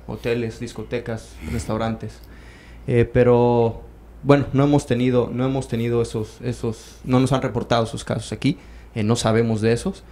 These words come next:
Lo que sí, eh, te puedo decir que, que la res-, las reformas, eh, fiscales de las cuales hablaba, eh, Juan, sí nos han pegado bastante, especialmente Quintana Roo con el,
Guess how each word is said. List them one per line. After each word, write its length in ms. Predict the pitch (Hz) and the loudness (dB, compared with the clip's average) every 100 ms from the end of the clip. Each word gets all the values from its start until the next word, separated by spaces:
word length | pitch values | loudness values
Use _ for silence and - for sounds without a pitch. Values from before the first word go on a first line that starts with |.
| - - - - | -20 -20 -16 0
Lo 140 | 113 | 2
que 100 | 113 | 2
sí, 440 | - 135 139 143 117 | 4 4 6 4 2
eh, 280 | 113 107 - | -2 -2 -6
te 80 | 123 | -2
puedo 180 | 127 | 0
decir 240 | 123 135 127 | 0 -2 -4
que, 320 | 127 110 110 - | -2 -2 -4 -8
que 140 | 117 | -4
la 80 | 110 | -4
res-, 320 | 113 107 - | -4 -8 -4
las 200 | 120 110 | -4 -2
reformas, 680 | 117 110 131 135 120 - - | -4 0 0 0 -2 -4 -10
eh, 220 | 123 113 - | -6 -6 -4
fiscales 600 | - 117 - 120 113 - | -4 -2 0 2 0 -2
de 60 | 107 | -4
las 180 | - | -6
cuales 240 | - 117 110 | -2 0 0
hablaba, 460 | 110 113 110 107 - - - - - | 0 0 -2 -4 -10 -20 -20 -20 -12
eh, 320 | 120 113 - - | -8 -6 -8 0
Juan, 300 | 123 123 131 - - - | 2 2 -2 -8 -20 -16
sí 160 | - 143 | 0 2
nos 180 | 135 131 | 2 -2
han 100 | 117 | -2
pegado 300 | 107 104 101 | 0 2 0
bastante, 420 | 101 107 113 - 131 | -2 -2 -2 -4 -8
especialmente 540 | - - 113 113 117 | -10 0 2 2 -2
Quintana 320 | 127 110 110 | -6 -2 -2
Roo 160 | 117 117 | 0 -2
con 160 | 110 104 | -2 -4
el, 180 | 131 | -4